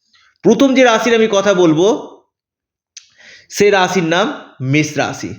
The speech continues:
মেষ রাশির আপনাদের, মানে, এক কথায় যদি বলা যায়, আপনাদের সোনায় সুহাগা হতে চলেছে মেষ রাশি। জানুয়ারি দু হাজার চব্বিশ আপনাদের কর্ম এবং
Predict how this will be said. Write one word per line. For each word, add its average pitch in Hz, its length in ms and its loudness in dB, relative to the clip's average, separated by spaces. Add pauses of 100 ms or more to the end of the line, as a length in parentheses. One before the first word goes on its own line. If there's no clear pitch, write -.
(500)
মেষ 220 360 0
রাশির 254 400 2
আপনাদের, 214 960 -2 (840)
মানে, 156 180 -2
এক 185 460 -4
কথায় 240 300 0
যদি 226 220 0
বলা 226 260 2
যায়, 233 280 0
আপনাদের 220 640 -2
সোনায় 214 680 -2
সুহাগা 190 560 0
হতে 165 200 0
চলেছে 135 400 -2
মেষ 127 280 -6
রাশি। 92 360 -10 (1300)
জানুয়ারি 254 440 2
দু 220 180 2
হাজার 233 240 2
চব্বিশ 226 720 -2
আপনাদের 214 580 0
কর্ম 190 400 2 (840)
এবং 175 380 -2